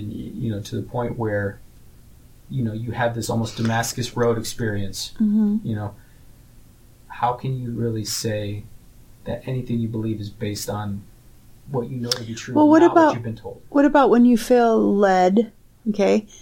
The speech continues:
Speaker 2: to do something that doesn't make sense, and then later on that makes total sense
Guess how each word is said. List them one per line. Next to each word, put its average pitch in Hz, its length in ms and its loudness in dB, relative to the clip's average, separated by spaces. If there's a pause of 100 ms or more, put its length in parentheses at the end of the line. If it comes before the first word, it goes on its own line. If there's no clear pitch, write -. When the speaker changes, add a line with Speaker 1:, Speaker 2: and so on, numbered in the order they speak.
(280)
Speaker 2:
to 214 120 2
do 214 300 4
something 185 1080 2 (480)
that 208 100 -2
doesn't 196 260 4
make 185 160 2
sense, 180 640 2
and 208 200 6
then 196 400 2
later 196 280 6
on 170 200 4
that 170 220 0
makes 190 280 0
total 190 260 2
sense 170 420 0